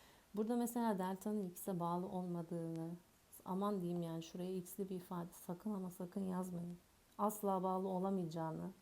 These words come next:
bunları anlamış olduğunuzu görmemiz lazım kağıdınızda yani. Birin etrafındaki x'lerin yaşayacağı bolu seçerken x diye bir şey kullanamazsınız yani. Zaten adam, şu adam x'ler nereden gelecek onu tanımlıyor. Zaten daha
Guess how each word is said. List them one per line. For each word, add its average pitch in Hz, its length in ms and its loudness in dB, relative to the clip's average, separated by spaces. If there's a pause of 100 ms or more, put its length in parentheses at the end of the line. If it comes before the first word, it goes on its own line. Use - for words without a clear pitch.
(220)
bunları 196 320 4
anlamış 202 440 2
olduğunuzu 180 520 0
görmemiz 180 500 2
lazım 156 400 -6
kağıdınızda 156 640 -8
yani. 160 280 -6 (720)
Birin 220 260 6
etrafındaki 196 960 2
x'lerin 220 600 4
yaşayacağı 208 600 4
bolu 196 180 0
seçerken 240 760 0 (220)
x 262 220 2 (100)
diye 208 200 6
bir 214 40 2
şey 220 160 2
kullanamazsınız 208 840 2
yani. 165 240 -2
Zaten 196 480 4
adam, 208 340 4 (280)
şu - 320 -2
adam 220 400 6
x'ler 185 440 2
nereden 175 360 4
gelecek 175 340 2
onu 170 180 2
tanımlıyor. 160 540 -2 (180)
Zaten 208 340 4
daha 226 280 4